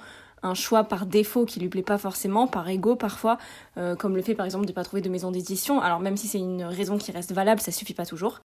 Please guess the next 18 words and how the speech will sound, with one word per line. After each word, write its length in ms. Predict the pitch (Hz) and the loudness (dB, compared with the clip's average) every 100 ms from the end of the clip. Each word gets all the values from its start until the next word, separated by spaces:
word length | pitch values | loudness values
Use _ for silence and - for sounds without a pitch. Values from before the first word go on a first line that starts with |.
| - | 0
ou 100 | 269 | 2
s'il 280 | 302 294 226 | 6 6 8
le 60 | 208 | 8
fait 120 | 262 | 6
parce 160 | 226 | 2
qu'il 220 | - 208 208 | 0 2 4
a 280 | 240 254 - _ - | 4 2 -4 _ -4
la 160 | 185 185 | 0 2
conviction 480 | 254 214 208 247 233 | 4 4 4 2 2
en 40 | |
fait 160 | 226 214 | 2 0
que 80 | |
le 120 | 190 185 | 2 2
jeu 180 | 220 | 4
en 140 | 226 185 | 4 4
vaut 100 | 202 | 2
la 80 | 202 | 0
chandelle. 300 | 170 - | -4 -10